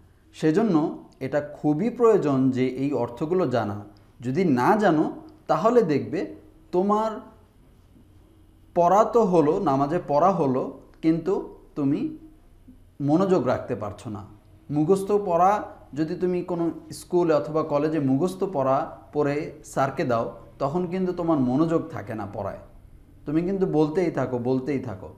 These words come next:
তো ঠিক তেমনি নামাজে মন রাখার জন্য অবশ্যই তোমাকে, আহ, নামাজে যা পড়ো তার অর্থ তোমাকে জানতে হবে।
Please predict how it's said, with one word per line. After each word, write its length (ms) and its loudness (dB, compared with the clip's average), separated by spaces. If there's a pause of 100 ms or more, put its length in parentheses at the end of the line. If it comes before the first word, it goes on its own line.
(580)
তো 100 -4
ঠিক 280 -2
তেমনি 280 2
নামাজে 460 2 (600)
মন 280 2
রাখার 380 2
জন্য 260 0
অবশ্যই 460 -4
তোমাকে, 440 -6
আহ, 1000 -10
নামাজে 340 -2
যা 160 0
পড়ো 280 -2
তার 220 -4
অর্থ 280 -10
তোমাকে 360 -8
জানতে 320 -8
হবে। 300 -10